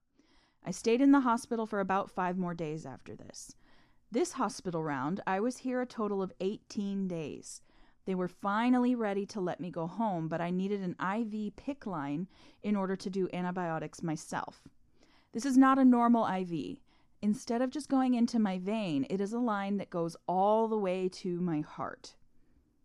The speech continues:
which I don't know why, but imagining,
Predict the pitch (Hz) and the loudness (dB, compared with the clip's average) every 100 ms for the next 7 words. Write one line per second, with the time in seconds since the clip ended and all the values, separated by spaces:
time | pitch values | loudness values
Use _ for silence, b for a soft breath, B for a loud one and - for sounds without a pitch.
0 | _ - 180 - - - _ - - - | _ -10 -8 -8 -18 -20 _ -20 -20 -20
1 | - - - 202 226 214 202 190 190 190 | -20 -20 -4 2 2 4 2 4 4 4
2 | 180 175 190 175 180 185 190 | 2 0 2 2 0 0 -2